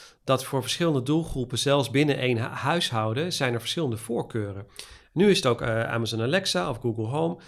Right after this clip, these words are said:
Eh, kan je dus, eh, ook met je stem je, je verlichting bedienen. Dus wat wij zeggen is van, wij zijn,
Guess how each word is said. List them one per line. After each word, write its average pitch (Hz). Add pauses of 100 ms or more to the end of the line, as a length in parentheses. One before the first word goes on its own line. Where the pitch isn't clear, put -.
(260)
Eh, 117 (100)
kan 127
je 123
dus, 113
eh, 127 (480)
ook 123
met 113
je 131
stem 214
je, 120
je 113
verlichting 110
bedienen. 107
Dus 113
wat 131
wij 175
zeggen 127
is 120
van, 120
wij 135
zijn, 117